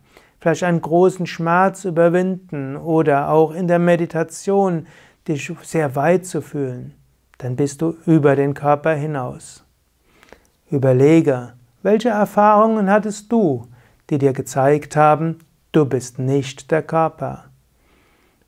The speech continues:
Und analysiere diese Erfahrungen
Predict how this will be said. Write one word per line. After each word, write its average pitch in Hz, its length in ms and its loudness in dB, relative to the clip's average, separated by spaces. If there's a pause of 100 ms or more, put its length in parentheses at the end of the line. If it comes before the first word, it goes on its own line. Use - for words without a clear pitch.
Und 135 220 -6
analysiere 160 920 2
diese 160 300 0
Erfahrungen 131 880 -4